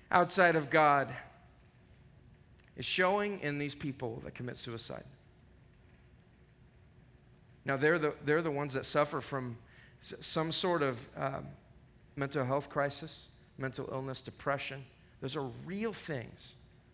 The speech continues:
Those are real, those are real naturally occurring things in this fallen world full of lowly bodies.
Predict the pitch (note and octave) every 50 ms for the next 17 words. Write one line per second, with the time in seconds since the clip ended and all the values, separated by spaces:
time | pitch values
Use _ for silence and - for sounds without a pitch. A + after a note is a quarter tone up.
0 | - - - - - - - - - - - - D3 B2+ C3+ C#3+ C3+ B2+ B2+ D3+
1 | F#3 F#3+ E3 E3 D#3+ C#3 B2 D3 C#3 B2+ B2+ C3+ D3 D#3+ F3+ F#3 F#3+ G3 F#3 F3
2 | E3 - - - - - - C#3 C#3+ D3 D3+ D3+ E3+ F#3+ - - - G#3 G3+ G3+
3 | G#3+ G#3+ - - D3+ - - - D#3 D3 C#3+ C#3+ C3 - - C#3+ B2 A2+ G#2+ A2
4 | B2 B2 - - - - - - - - - - - - - - C3+ C3+ C3 C3
5 | - - - - E3+ D3+ C3+ C3+ C3 B2 A#2+ A2+ A2+ A2+ A2 G#2 G2+ - - -
6 | - - - - - - - - - - - - - - - - - - - -
7 | - - - - - - - - - - - - - - C#3+ C3 B2 A2 A2 A#2+
8 | A#2 A#2 A#2 A#2+ A#2 A2+ A2+ A2 A2 G#2+ G#2 G2+ A2 - - - -